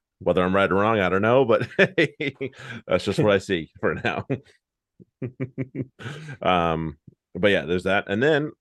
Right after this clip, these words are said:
welcome to our newest patron, Stuart. We appreciate you, Stuart, for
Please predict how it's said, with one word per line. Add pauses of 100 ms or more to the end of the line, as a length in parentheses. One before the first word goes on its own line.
welcome
to
our
newest
patron,
Stuart.
We
appreciate
you,
Stuart,
for